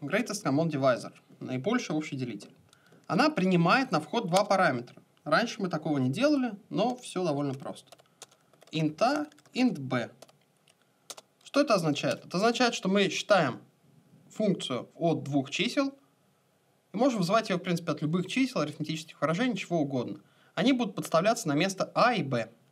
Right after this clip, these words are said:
Как считается наибольший общий делитель? По алгоритму Евклида, который изучают в младшей школе. Я сразу напишу очень крутую версию, а потом объясню, как она работает.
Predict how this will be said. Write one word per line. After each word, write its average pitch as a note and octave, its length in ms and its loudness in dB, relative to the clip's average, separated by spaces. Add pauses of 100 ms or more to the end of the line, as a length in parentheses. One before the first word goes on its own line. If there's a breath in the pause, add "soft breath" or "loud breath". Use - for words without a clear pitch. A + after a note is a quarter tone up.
(140)
Как B3+ 160 2
считается G#3+ 340 0
наибольший F3+ 400 2
общий - 160 -6
делитель? D3+ 380 -4 (160)
По D#3 80 0
алгоритму B3 340 0
Евклида, A3 400 -2
который D#3 340 -4
изучают D3+ 340 -4
в - 20 -20
младшей D#3+ 240 -4
школе. C3 400 -6 (560 loud breath)
Я F#3 80 2
сразу F#3 320 2
напишу E3 280 -2
очень D#3 240 -2
крутую C#3 380 -2
версию, D#3+ 400 -4 (480)
а B2 80 -10
потом D#3 300 -4
объясню, C#3+ 280 -4
как B2 160 -10
она C3+ 140 0
работает. B2+ 400 -6